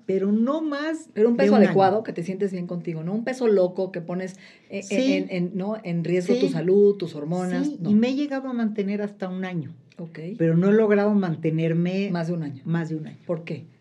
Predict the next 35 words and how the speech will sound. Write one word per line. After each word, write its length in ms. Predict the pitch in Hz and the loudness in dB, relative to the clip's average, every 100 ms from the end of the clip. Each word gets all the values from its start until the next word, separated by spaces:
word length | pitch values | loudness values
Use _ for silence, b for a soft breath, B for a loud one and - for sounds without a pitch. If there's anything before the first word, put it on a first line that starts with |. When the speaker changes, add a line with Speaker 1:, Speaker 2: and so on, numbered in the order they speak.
| - | -6
Speaker 2:
Hay 120 | 185 | -4
disparadores 720 | 208 208 180 165 165 180 226 | -2 -4 -4 -4 -4 -4 -6
que 80 | - | -10
te 120 | - | -10
generan, 420 | 160 160 160 170 165 | -8 -8 -8 -10 -8
¿qué 80 | 208 | -6
son 100 | 226 | -4
los 100 | 202 | -6
disparadores 400 | 170 165 170 175 | -6 -6 -6 -8
que 80 | |
te 120 | - 165 | -10 -8
hacen 180 | 165 165 | -6 -8
que 80 | |
no 120 | 170 160 | -10 -8
mantengas 420 | 160 165 160 151 | -10 -10 -12 -14
el 60 | |
peso? 260 | - 165 - B B B | -16 -18 -20 B B B
Dejas 240 | - 180 175 | -8 -6 -4
el 80 | 165 | -4
ejercicio, 540 | 160 143 202 190 196 | -6 -8 -6 -4 -4
empiezas 240 | 175 170 170 160 | -4 -6 -8 -10
a 20 | |
comer 220 | 156 156 | -8 -10
compulsivamente. 920 | 156 143 151 156 156 170 180 165 170 | -10 -14 -12 -12 -8 -6 -4 -2 -4
Speaker 1:
Sí. 40 | B B B _ | B B B _
Speaker 2:
¿Qué 160 | - 185 | -4 -2
es? 200 | 147 - | -4 -8
Speaker 1:
Es 220 | - 170 - | -8 -8 -2
todo 220 | 208 208 | 0 2
el 100 | 208 | 0
paquete. 460 | 175 160 135 - 135 | -4 -8 -10 -10 -10
Dejo 240 | 143 151 | -10 -10
el 60 | 143 | -12
ejercicio, 540 | 143 165 - 226 220 | -10 -12 -12 -12 -6
empiezo, 500 | 202 170 156 170 160 | -6 -6 -6 -6 -8